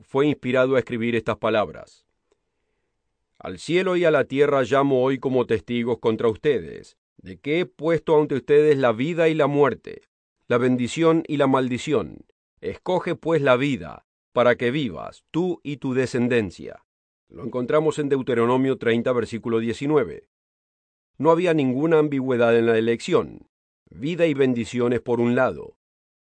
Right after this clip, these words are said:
muerte y maldiciones por el otro. Pero así como pasó con el muchacho rebelde, nosotros pensamos que somos más sabios.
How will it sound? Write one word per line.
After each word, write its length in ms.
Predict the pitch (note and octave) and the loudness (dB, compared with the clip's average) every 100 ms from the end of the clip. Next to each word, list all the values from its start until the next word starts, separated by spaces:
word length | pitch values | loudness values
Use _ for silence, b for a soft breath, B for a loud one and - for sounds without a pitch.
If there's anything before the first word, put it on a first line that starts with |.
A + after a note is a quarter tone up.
| _ _ _ - | _ _ _ -6
muerte 480 | A#2+ D#3 F3+ - | 4 4 4 -2
y 80 | D#3 | -2
maldiciones 720 | D3 C#3+ B2+ - A#2+ A2+ A2+ | 0 0 -4 -2 2 2 2
por 200 | G#2+ B2 | 0 -2
el 120 | A2+ A2+ | 0 0
otro. 340 | G2 - - _ _ _ _ _ _ _ _ _ | -2 -10 -20 _ _ _ _ _ _ _ _ _
Pero 160 | C3 C#3 | 0 0
así 200 | G#3 F#3 | 0 -2
como 260 | F3 D#3+ | 0 2
pasó 260 | C3+ A#2+ D3 | 2 2 2
con 140 | C#3+ | 2
el 80 | B2 | 2
muchacho 400 | A#2 A2 D#3 D3+ | 0 2 0 2
rebelde, 640 | A#2+ A#2 C3 E2+ C#2 G#1+ - _ | 2 2 0 -4 -10 -12 -16 _
nosotros 540 | D2 - D3 D#3+ E3 | -14 -4 -2 0 -2
pensamos 680 | - D3 C3 C3 B2+ C3 B2 | 0 -2 0 -2 0 -2 -6
que 200 | _ C#3+ | _ -10
somos 380 | C3 B2 A#2+ G2 | -4 -2 -2 -2
más 200 | G#2 - | -2 -4
sabios. 640 | - E3 G#2 - - _ | -2 -2 -2 -10 -18 _